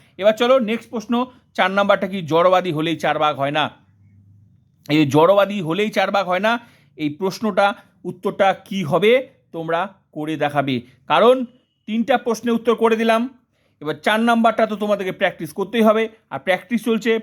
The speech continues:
প্রচুর ক্লাস করাচ্ছি, ঠিক আছে? আর যদি করতে না পারো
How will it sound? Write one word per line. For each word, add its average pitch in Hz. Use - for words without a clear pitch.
প্রচুর 170
ক্লাস 233
করাচ্ছি, 220
ঠিক 196
আছে? 240
আর 139
যদি 156
করতে 202
না 233
পারো 226